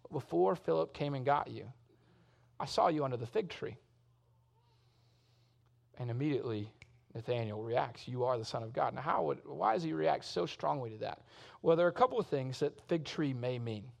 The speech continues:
In the Old Testament, we see fig tree means, uh, kind of your home, like, your place, right? Your, your, it'd be your hammock under the fig tree in the backyard,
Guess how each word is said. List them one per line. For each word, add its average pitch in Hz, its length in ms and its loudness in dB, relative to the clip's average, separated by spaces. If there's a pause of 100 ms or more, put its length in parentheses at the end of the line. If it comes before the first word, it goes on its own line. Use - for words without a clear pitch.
(1200)
In 160 120 2
the 175 100 6
Old 233 140 6
Testament, 165 400 0
we 147 80 0
see 175 160 0
fig 160 220 -2
tree 139 340 0 (300)
means, 151 440 0 (180)
uh, 139 300 2 (300)
kind 175 180 0
of 135 80 -2
your 123 120 -4
home, 113 720 -4 (200)
like, 120 320 -2 (420)
your 156 160 2
place, 123 580 0
right? 120 280 0
Your, 147 320 6
your, 160 180 2
it'd 139 200 0
be 160 80 2
your 135 220 4
hammock 165 540 0
under 151 280 2
the 143 80 0
fig 143 240 0
tree 151 260 -4
in 135 80 -2
the 120 60 -6
backyard, 139 720 4